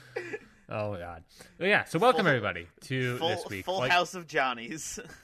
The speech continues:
Speaker 2: <laughs>
Speaker 1: <laughs> Full Morrison. <laughs>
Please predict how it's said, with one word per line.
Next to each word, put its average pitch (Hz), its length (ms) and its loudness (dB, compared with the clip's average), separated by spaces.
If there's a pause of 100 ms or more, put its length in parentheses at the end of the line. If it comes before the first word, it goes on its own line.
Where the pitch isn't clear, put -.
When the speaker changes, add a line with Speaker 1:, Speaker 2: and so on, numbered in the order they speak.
(160)
Speaker 2:
<laughs> - 400 -16
Speaker 1:
<laughs> - 400 -2
Full 175 280 6
Morrison. 135 580 4 (1400)
<laughs> 147 240 -2